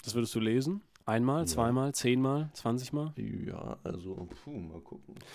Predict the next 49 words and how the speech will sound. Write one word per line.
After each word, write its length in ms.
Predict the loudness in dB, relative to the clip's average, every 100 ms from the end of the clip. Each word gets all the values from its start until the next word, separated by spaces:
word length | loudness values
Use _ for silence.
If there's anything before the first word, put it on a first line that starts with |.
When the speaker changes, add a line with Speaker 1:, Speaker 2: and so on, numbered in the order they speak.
| -8 -2
Speaker 1:
Es 100 | 0
gibt 160 | 6
übrigens 220 | 6 6
einen 60 | 4
Speaker 2:
Also 80 | 2
Speaker 1:
Trick 100 | 0
für 100 | 0
alle 120 | 6
Leute, 280 | 8 10 8
die 140 | 6
wirklich 200 | 4 4
nur 120 | 2 4
ein 220 | 4 4
Buch 160 | 2
zu 140 | 2 0
Hause 220 | 0 0
haben 160 | 0 0
und 160 | 0
keine 220 | 4 4
Bücherwand, 420 | 4 0 -2 -2 -2
so 120 | -4
wie 60 | -6
ich. 200 | -8 -12 -20 -20 -20 _
Äh, 360 | 4 8 8 6
wenn 160 | 6 6
ihr 80 |
das 160 | 6 6
Buch 300 | 4 4 2
wirklich 240 | 2 2
so 200 | 8 10
oft 220 | 10 4 6
gelesen 300 | 8 8 6
habt, 100 | 2
dass 140 | 0
ihr 80 | -2
keinen 200 | 0 4
Bock 160 | 4
mehr 120 | 6 6
darauf 300 | 4 2 0
habt, 240 | -2 -6 _ _ 0
dann 180 | 4
macht 200 | 4 2 0
einfach 200 | 0 2
Folgendes. 560 | 4 4 4 2 -2 _
Ihr 120 | 0
reißt 240 | 2 2 2
die 60 |
Seiten 280 | 4 4 4
raus 400 | 4 4 4 2